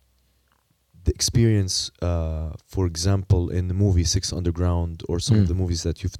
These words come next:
Speaker 1: done? What is that experience like, being a location manager? Well, what is, what is that like?
Speaker 2: Um, <clears throat> locations,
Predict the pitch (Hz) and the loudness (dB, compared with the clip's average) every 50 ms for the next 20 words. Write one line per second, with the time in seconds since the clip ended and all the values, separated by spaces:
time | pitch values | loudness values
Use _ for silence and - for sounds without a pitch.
0 | 90 87 85 78 76 - _ _ _ _ _ _ _ _ _ _ _ _ _ _ | 0 0 0 0 -4 -10 _ _ _ _ _ _ _ _ _ _ _ _ _ _
1 | - 90 107 127 127 - - 98 101 98 104 104 - - - - - - 104 95 | 2 4 4 4 4 2 -2 -2 0 0 0 0 0 -2 -4 -4 0 0 0 0
2 | 90 87 82 80 - 78 76 71 73 - - - - _ _ 87 85 104 104 104 | 0 -2 -4 -4 -6 -6 -6 -8 -8 -12 -16 -18 -18 _ _ -2 2 2 2 2
3 | 98 92 73 82 85 82 - 92 87 - - 80 78 76 73 71 69 - - - | 2 -2 -2 -2 -2 -2 0 -2 -4 -4 -4 -6 -6 -8 -8 -10 -10 -14 -14 -8
4 | - 90 92 92 87 87 98 98 95 87 - - 90 92 101 90 78 85 82 82 | -6 -2 0 0 0 2 2 0 0 0 -2 -2 0 0 0 0 -2 -4 -6 -6
5 | 80 71 67 - - - _ _ _ _ _ _ _ - - - - - - _ | -6 -8 -10 -12 -16 -20 _ _ _ _ _ _ _ -18 -16 -16 -16 -18 -20 _
6 | _ _ _ _ _ _ - 107 107 110 113 113 117 113 113 113 120 - _ _ | _ _ _ _ _ _ 2 4 6 6 6 6 6 4 4 2 0 -2 _ _
7 | _ _ _ _ - - - - - 165 160 - 50 87 85 82 - _ _ _ | _ _ _ _ -2 0 2 2 2 4 4 2 2 0 -4 -8 -12 _ _ _
8 | - 127 120 123 - - 208 202 - - 196 190 151 127 131 | 2 4 4 4 4 4 2 4 4 4 4 4 4 4 0